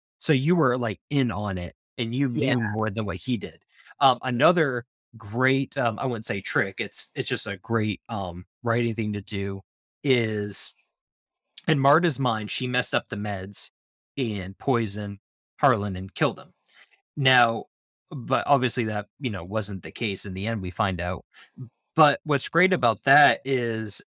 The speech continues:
Speaker 1: if you're writing a book, um, you know,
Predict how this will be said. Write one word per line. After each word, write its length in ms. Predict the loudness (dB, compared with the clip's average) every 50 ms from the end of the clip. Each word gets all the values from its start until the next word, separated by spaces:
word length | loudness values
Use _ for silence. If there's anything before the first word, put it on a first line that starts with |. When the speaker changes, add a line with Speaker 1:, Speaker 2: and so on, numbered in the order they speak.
| _ -10
Speaker 1:
if 180 | -10 -6 -2
you're 460 | 2 4 4 4 4 4 2 0 -4 _ _ -6
writing 320 | -4 -4 -2 -2 -4 -8 -10
a 40 |
book, 400 | -8 _ 0 0 0 -2 -4 -10 -20 -18 -10 -6
um, 480 | -4 -2 0 0 -2 -2 -4 -8 -10 -12 -14 _ _ _ _ _ _
you 120 | -4 -4 -4
know, 80 | -4